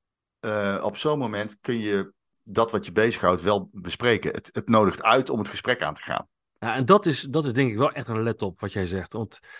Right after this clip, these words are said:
Speaker 2: ik denk dat het voor sommigen ook nog wel eens een sfeer kan oproepen van, "Oké,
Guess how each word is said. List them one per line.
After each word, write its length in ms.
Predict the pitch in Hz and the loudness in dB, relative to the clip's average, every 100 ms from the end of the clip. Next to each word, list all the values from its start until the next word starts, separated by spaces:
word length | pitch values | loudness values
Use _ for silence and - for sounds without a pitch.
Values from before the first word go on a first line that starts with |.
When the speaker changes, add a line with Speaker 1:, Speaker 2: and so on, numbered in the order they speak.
| - _ | -20 _
Speaker 2:
ik 240 | - 156 120 | 0 0 4
denk 280 | 151 143 | 4 4
dat 160 | 107 127 | 0 -2
het 140 | 110 | -4
voor 180 | - 113 | -6 -6
sommigen 420 | - 190 180 143 | 0 2 2 2
ook 160 | 135 185 | 0 0
nog 160 | 170 143 | 0 0
wel 240 | 139 131 | 2 2
eens 260 | 123 - - _ - _ _ | 0 -6 -16 _ -20 _ _
een 160 | 123 | -8
sfeer 320 | 110 - 156 147 | -4 2 4 4
kan 260 | 143 131 | 4 2
oproepen 480 | 135 127 123 127 117 | 0 -2 0 -2 -4
van, 280 | - 120 117 | -4 -4 -2
"Oké, 500 | 123 113 123 131 | -4 0 2 2